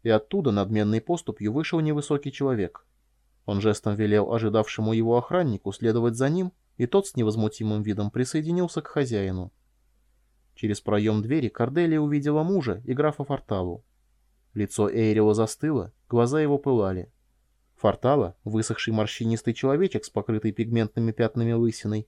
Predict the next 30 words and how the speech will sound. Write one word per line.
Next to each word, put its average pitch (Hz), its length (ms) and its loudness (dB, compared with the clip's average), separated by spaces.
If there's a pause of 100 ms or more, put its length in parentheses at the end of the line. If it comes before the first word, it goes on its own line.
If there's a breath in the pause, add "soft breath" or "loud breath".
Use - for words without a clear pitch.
обрамленной 113 580 4
венчиком 113 440 0
седых 110 340 -4
волос, 107 420 0 (180)
кирпично 180 440 0
покраснел 151 540 -2
до 143 100 2
самой 135 300 0
макушки. 113 600 -4 (1300)
На 117 160 2
вид 202 180 0
незнакомцу 101 640 -2
можно 101 300 0
было 104 220 2
дать 104 240 0
лет 156 160 0
сорок. - 500 -6 (420)
Богато 101 460 2
одетый, 120 360 -2
темноволосый. 104 880 -2 (340)
Его 101 280 0
лицо 107 260 2
казалось 101 520 -2
несколько 120 420 -2
вогнутым 120 560 0
из-за 104 280 0
выступающих 117 720 0
лба 143 280 2
и 160 60 2
подбородка, 143 760 -2